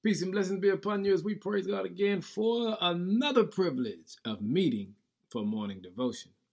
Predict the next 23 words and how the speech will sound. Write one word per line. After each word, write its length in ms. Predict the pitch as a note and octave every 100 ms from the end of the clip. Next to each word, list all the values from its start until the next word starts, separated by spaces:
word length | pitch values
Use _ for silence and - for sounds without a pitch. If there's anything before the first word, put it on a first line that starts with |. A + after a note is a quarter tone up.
| _ _
Our 80 | _ -
focus 260 | D#3 G#2+ -
today 320 | G2 B2+ C3
is 480 | A2 G2+ F#2 _ _ _ _ _ _ _ _ -
a 100 | G#2
recruit. 600 | F2 D#2 - - B2 - _ _ _ _ _ _ _ _ _ _
For 80 | D#3+
a 40 |
lot 200 | F#3 G#3
of 100 | D#3
athletes, 440 | E3 D#3+ - C3+ -
the 100 | A2
chance 340 | - D#3 C#3
to 100 | -
play 300 | G2+ D3+ C#3+
collegiate 480 | C3 B2 C3 B2+ G#2+
sports 480 | - E3+ C#3+ A2+ -
would 160 | A#2
be 140 | A2 B2
a 40 |
dream 360 | G2+ A#2 C#3+ C#3
come 240 | D3+ C#3+
true. 260 | - E2+